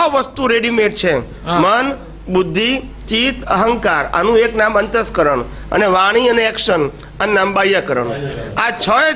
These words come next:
Speaker 1: છ વસ્તુ જીવ માત્રને રેડીમેડ હોય.
Speaker 2: મન, વચન, કાયા.
Speaker 1: મન, બુદ્ધિ, ચિત્ત, અહંકાર.
Speaker 2: હા.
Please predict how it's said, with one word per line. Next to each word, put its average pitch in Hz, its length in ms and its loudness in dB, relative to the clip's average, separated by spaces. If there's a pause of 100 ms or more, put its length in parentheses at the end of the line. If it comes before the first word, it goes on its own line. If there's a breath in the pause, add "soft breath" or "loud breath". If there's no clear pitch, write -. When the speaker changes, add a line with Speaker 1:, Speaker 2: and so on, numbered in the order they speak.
Speaker 1:
છ - 20 2
વસ્તુ 247 540 0
જીવ 226 460 2
માત્રને 196 760 0 (260 loud breath)
રેડીમેડ 214 440 0
હોય. 123 200 -2 (280 loud breath)
Speaker 2:
મન, 226 420 4
વચન, 226 500 0
કાયા. 208 560 0
Speaker 1:
મન, 247 440 2
બુદ્ધિ, 226 320 -2
ચિત્ત, 262 340 0
અહંકાર. 220 440 0 (380)
Speaker 2:
હા. 156 360 2